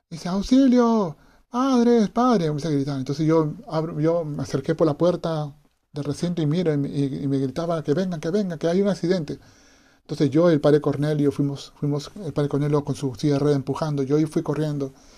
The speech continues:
Fuimos los dos primeros que salimos afuera, cuando vimos el coche al lado de la carretera. Ahí estaba el coche aparcado, pero reventado, ¿no?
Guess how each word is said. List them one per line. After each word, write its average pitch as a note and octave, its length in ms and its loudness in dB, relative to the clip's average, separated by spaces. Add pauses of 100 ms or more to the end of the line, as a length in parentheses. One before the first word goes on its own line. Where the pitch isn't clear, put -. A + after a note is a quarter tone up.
(200)
Fuimos E3+ 260 2
los D#3 100 8
dos F3 140 4
primeros E3+ 300 0
que D#3 100 0
salimos D3 540 0
afuera, C#3 480 -2 (680)
cuando C#3 200 0
vimos D3+ 220 2
el C#3+ 120 0
coche D3 260 0
al C3+ 100 0
lado D3+ 180 6
de D3+ 60 4
la C#3+ 80 2
carretera. C#3 560 -2 (1120)
Ahí C#3+ 240 2
estaba C#3+ 260 0
el C#3 60 2
coche C#3 200 -4
aparcado, D#3 520 2
pero C#3 180 0
reventado, C3 680 0
¿no? D3+ 200 -6